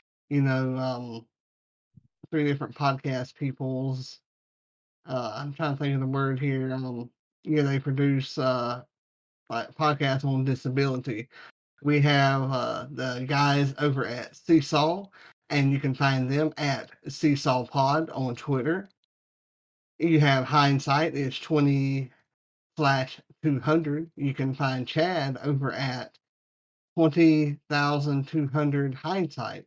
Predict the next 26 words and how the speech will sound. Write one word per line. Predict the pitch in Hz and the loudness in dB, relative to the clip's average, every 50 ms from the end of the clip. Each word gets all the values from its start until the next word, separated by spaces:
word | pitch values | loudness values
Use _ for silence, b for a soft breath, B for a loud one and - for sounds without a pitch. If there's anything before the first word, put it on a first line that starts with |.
| _ | _
on | - 131 123 127 | -12 -12 -12 -12
Twitter. | - - 127 117 110 120 139 156 151 - _ _ _ _ _ _ _ _ _ _ _ _ _ - | -10 -10 -10 -10 -8 -8 -8 -10 -10 -12 _ _ _ _ _ _ _ _ _ _ _ _ _ -6
We | - 135 131 - | -4 -4 -2 0
also | 139 170 214 233 - 277 220 165 | 2 4 4 4 4 2 -2 0
have, | 135 143 139 139 139 139 135 135 139 135 131 123 - _ _ _ _ _ - | 2 2 2 2 2 2 2 2 0 -2 -4 -8 -12 _ _ _ _ _ -6
um, | 147 143 139 135 131 127 123 117 117 113 110 110 127 _ _ _ _ - | -4 -2 -2 -2 -4 -6 -8 -10 -12 -14 -16 -18 -20 _ _ _ _ -8
This | 151 156 170 165 143 175 | 0 2 2 2 4 2
Is | 160 139 | 0 2
What | 156 151 143 127 143 131 | 2 2 2 2 2 0
Blind | 123 147 147 143 151 151 151 147 143 135 135 139 | 0 0 2 2 2 2 4 2 2 2 0 0
Looks | 165 202 214 - - - | 0 0 0 -2 -4 -6
Like, | - 127 127 127 131 139 147 - _ _ _ _ _ _ _ _ _ _ _ _ _ _ | -4 -2 -2 0 -2 -4 -6 -8 _ _ _ _ _ _ _ _ _ _ _ _ _ _
and | - 160 156 147 143 143 143 143 | 2 2 4 6 6 6 6 4
you | 143 143 | 4 4
can | 143 135 131 | 4 2 2
find | 147 139 135 135 131 127 127 131 131 131 131 127 131 - _ _ _ _ _ _ - | 2 2 2 2 2 0 0 -2 -2 -4 -4 -6 -8 -12 _ _ _ _ _ _ -8
those | 143 151 185 214 233 220 196 - - | -2 2 4 4 4 4 2 -2 -4
two | - 165 143 139 | 0 2 2 4
lovely | 139 139 139 135 131 135 135 131 131 | 4 4 4 2 2 2 0 0 0
ladies | 131 131 135 139 143 139 143 147 156 156 147 - 156 - _ _ _ _ _ - | 0 0 2 2 4 4 4 4 2 2 0 -4 -10 -16 _ _ _ _ _ -2
on | 156 151 147 143 143 139 139 135 127 127 135 143 _ _ _ _ _ _ _ - | 0 2 4 4 2 2 0 -2 -4 -6 -10 -14 _ _ _ _ _ _ _ 2
Twitter | 160 156 151 160 156 151 - | 4 4 6 6 4 2 2
at | 151 147 147 147 131 - - - _ _ _ _ _ _ _ _ _ _ _ _ _ _ _ _ - | 0 2 2 2 0 -2 -6 -12 _ _ _ _ _ _ _ _ _ _ _ _ _ _ _ _ -8
Blind | 139 143 151 147 139 143 143 143 147 151 147 156 147 | -4 0 0 2 2 2 2 0 0 0 -2 -4 -4
Looks | 175 190 214 - 147 - - | -4 -4 -4 -4 -6 -8 -10
Like. | 117 101 101 - - - | -8 -8 -8 -10 -12 -16